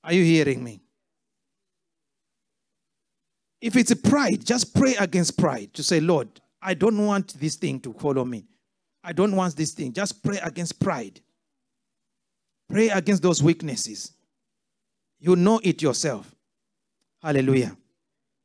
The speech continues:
Those are the things that will just try to fight you, to dim your light, so that you do not manifest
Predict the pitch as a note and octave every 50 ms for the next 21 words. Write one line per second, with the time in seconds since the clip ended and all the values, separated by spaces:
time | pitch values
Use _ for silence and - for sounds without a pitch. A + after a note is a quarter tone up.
0 | _ _ _ _ _ _ _ _ _ _ _ _ _ _ _ _ _ _ _ _
1 | _ - G3 A#3 G#3+ F#3 F3 C#3+ D3 C#3+ - - E3+ D#3+ C#3+ B2 C#3+ C#3 C#3+ C3+
2 | B2+ A#2+ A#2 C3+ C3+ B2+ - - _ _ - - D3 D3 D3 C#3+ A#2 - - -
3 | E3+ E3 D3+ C#3+ - - C#3 C3 A2+ F#2+ _ _ _ _ _ _ _ _ _ _
4 | _ _ _ _ _ _ _ _ - C#3 B2+ A2+ - E3+ F#3 F#3 F3+ D#3 D3 C#3
5 | C#3 D3 C3+ A2+ G2 - - - - _ _ _ _ _ _ - D#3+ C3+ D3+ D#3+
6 | D3 C#3+ B2+ - D3+ E3 D#3 - C#3+ D3 D3+ D#3+ D#3+ D3+ D3 C3+ - - D#3 C3
7 | - - - - -